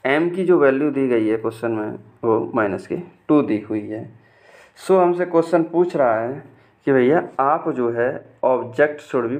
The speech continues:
placed at, मीन्स यू बता दो। तो क्वेश्चन को हम ध्यान से समझें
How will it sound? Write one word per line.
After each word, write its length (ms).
placed 320
at, 260
मीन्स 440
यू 300
बता 400
दो। 160
तो 100
क्वेश्चन 340
को 160
हम 200
ध्यान 200
से 140
समझें 560